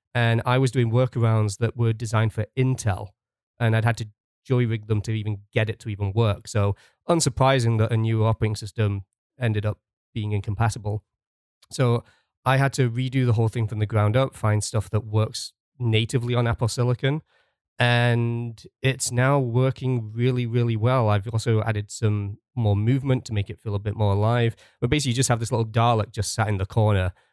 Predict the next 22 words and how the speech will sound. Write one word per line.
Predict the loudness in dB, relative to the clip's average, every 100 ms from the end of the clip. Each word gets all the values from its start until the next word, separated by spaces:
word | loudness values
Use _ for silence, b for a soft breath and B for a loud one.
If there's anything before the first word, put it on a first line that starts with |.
| -2
and | 2 4 2
as | 0 0
I'm | 0
talking, | 2 2 2 0 0 -4 -10 _ _ _
then, | 0 2 2 0 -4
you | -2 0
know, | 0
everything's | -2 -2 -4
lighting | -2 -2 -2 0
up | 2 2 0 -2
and, | -6 -8 -8
and | -6
things | -4 -4
like | -4 -2
that, | -2 -2
and | -4 -6
it, | -6 -8
it's | -10 -6
a | -2
lot | 0
of | 0
fun. | 0 -2